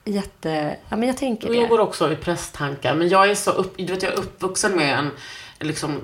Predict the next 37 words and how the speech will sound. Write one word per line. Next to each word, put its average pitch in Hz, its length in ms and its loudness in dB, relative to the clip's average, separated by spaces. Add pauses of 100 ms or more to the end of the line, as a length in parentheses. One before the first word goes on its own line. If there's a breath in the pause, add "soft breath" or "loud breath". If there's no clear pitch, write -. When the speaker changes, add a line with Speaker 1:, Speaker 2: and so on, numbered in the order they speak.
Speaker 2:
två 151 260 2
katoliker, 151 840 2
varav 143 200 4
pappa 147 360 2
då 147 100 2
är 143 180 0
teolog, 147 560 4
att 135 80 -6
man 147 140 2
måste 151 180 -2
Speaker 1:
Är 220 80 6
Speaker 2:
få 156 60 6
ett 208 120 10
Speaker 1:
båda 240 180 8 (100)
dina 214 180 4
föräldrar 165 220 0
katoliker? 208 400 -4 (140)
Speaker 2:
Japp. 170 260 2 (460 soft breath)
Ja, 175 80 4
Speaker 1:
Ble- 220 320 6
Speaker 2:
man 220 100 -4
måste 214 200 -2
få 202 200 2
ett 190 240 -2
kall. 135 400 -6 (500)
Speaker 1:
Men 226 240 0
var 262 240 8
de... 254 300 -2 (200)
Ja, 247 200 2
men 262 120 2
det 269 60 4
Speaker 2:
De 262 40 6
Speaker 1:
måste 226 200 4
Speaker 2:
var 226 60 4
Speaker 1:
man 175 80 2
ju. - 60 4
Speaker 2:
protestanter. 143 600 0